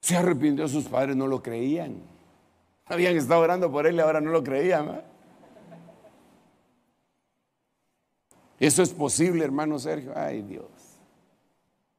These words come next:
¿Habrá algo imposible para Dios?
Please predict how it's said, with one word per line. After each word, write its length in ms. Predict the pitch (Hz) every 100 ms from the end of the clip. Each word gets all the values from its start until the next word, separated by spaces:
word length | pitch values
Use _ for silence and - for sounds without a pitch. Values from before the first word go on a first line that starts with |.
| _ _ _ _ _
¿Habrá 320 | 120 123 131 135
algo 180 | 139
imposible 460 | 151 127 123 131 131
para 220 | 127 120
Dios? 380 | 127 127 - -